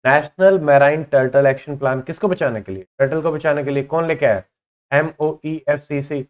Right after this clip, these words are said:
इन्होंने मैराइन मेगाफोना standing guideline या फिर National Marine Turtle Plan release किया। हमारी कोस्टलाइन कितनी है? पचहत्तर सौ किलोमीटर की। यहाँ पे हमें क्या मिल रहा है? सारा का सारा marine system, ठीक है, तो वो अपना हो जाएगा। तो ये है,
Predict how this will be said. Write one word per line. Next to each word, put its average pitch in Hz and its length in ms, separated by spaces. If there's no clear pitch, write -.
इन्होंने 160 260
मैराइन 156 420
मेगाफोना 156 760
standing 147 420
guideline 139 480
या 135 140
फिर 139 140
National 131 280
Marine 139 360
Turtle 135 280
Plan 135 380
release 131 360
किया। 160 260
हमारी 143 220
कोस्टलाइन 170 440
कितनी 165 280
है? 165 100
पचहत्तर 127 400
सौ 151 140
किलोमीटर 147 320
की। 160 120
यहाँ 135 220
पे 156 100
हमें 151 200
क्या 151 120
मिल 156 120
रहा 147 100
है? 156 60
सारा 156 220
का 147 60
सारा 156 220
marine 170 300
system, 160 320
ठीक - 680
है, 226 80
तो - 1900
वो 139 80
अपना 143 200
हो 156 120
जाएगा। 135 340
तो - 680
ये 156 220
है, 170 180